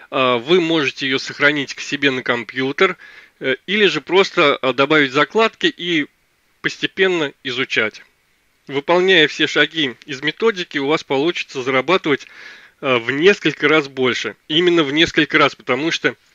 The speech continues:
настроив специальным образом, а, ваш компьютер, вы сможете выполнять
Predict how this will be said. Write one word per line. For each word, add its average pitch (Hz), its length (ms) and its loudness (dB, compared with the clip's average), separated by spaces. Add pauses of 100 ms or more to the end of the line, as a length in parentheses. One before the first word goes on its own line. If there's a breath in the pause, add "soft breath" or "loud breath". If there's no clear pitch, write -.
(560)
настроив 160 680 2 (140)
специальным 151 680 -2
образом, 139 500 -2 (480 loud breath)
а, 127 280 0
ваш 143 400 0
компьютер, 147 720 -2 (320 loud breath)
вы 165 220 -4
сможете 165 640 -2
выполнять 139 680 0